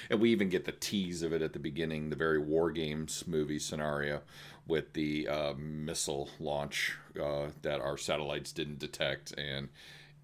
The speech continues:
you know, we're, we're doing the countdown and it, it doesn't hit. Uh, so, yeah, it was certainly, I don't know, something else there.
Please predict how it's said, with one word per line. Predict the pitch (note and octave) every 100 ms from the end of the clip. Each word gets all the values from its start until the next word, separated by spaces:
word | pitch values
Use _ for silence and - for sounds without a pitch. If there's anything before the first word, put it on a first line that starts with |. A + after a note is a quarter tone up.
| -
you | -
know, | C#2
we're, | C#2+ D#2+
we're | E2 D#2+
doing | D#2+ C#2+
the | D2
countdown | - D2 C#2+ C#2 C2+ C#2+ C#2
and | B1+ B1+ - - - -
it, | D2 C2
it | C#2 C#2+
doesn't | C#2 C2 -
hit. | D#2+ C#2 - - - - - - - - -
Uh, | D#2 C#2+ C#2+
so, | - D#2+ D2 D2 D#2+
yeah, | F#2+ D2 E2+
it | G2
was | F2+ - - - - - - - -
certainly, | - G2 D2+ D#2 - - - - - _ - _ - - - - - - -
I | E2
don't | -
know, | - -
something | - C#2+ B1
else | B1 -
there. | C2